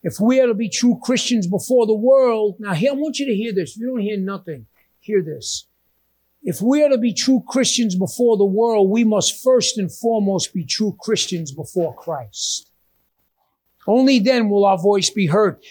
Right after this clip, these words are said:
This was a perfect opportunity for the brothers to show that they were a distinct people by forgiving the inhabitants of the land. This, of course, would not be easy, but in light of the fact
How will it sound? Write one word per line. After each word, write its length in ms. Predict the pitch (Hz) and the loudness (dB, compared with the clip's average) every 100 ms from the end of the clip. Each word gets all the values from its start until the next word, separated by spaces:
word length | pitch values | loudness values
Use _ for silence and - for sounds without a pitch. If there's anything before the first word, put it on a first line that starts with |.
| - | -4
This 180 | 269 254 | -2 2
was 160 | 311 | 2
a 80 | 269 | 2
perfect 540 | - - 339 370 359 339 | 0 2 2 2 -4 0
opportunity 640 | 339 339 - 311 320 294 | 0 0 0 2 4 2
for 180 | 214 254 | 2 2
the 100 | 226 | 0
brothers 480 | 190 294 311 277 202 | 2 2 2 -2 -4
to 80 | 233 | -2
show 320 | - 302 294 | 0 2 0
that 120 | 269 254 | -2 -2
they 120 | 269 | -2
were 200 | 262 254 | 0 -2
a 40 | |
distinct 580 | 208 233 - 339 330 - | 0 0 0 0 0 2
people 440 | 320 339 240 190 - - - | 2 2 2 -2 -8 -16 -2
by 140 | 262 | 0
forgiving 640 | 254 269 214 330 349 330 285 | 2 -2 0 0 2 4 4
the 80 | |
inhabitants 720 | 269 262 233 302 285 277 226 | 4 4 2 2 2 0 0
of 80 | 254 | 2
the 80 | 254 | 0
land. 360 | 269 302 254 - - _ | 2 0 0 -4 -18 _
This, 180 | 320 311 | 0 2
of 160 | 311 208 | 0 0
course, 320 | 262 294 - | 2 2 2
would 140 | 247 | 0
not 240 | 247 262 185 | 2 2 2
be 80 | 294 | 4
easy, 400 | 330 269 247 - - | 4 4 0 -4 -4
but 120 | 262 254 | 0 2
in 140 | 240 | 2
light 260 | 269 339 330 | 4 2 2
of 60 | |
the 100 | 294 | -2
fact 420 | - 190 165 165 | 0 0 0 -2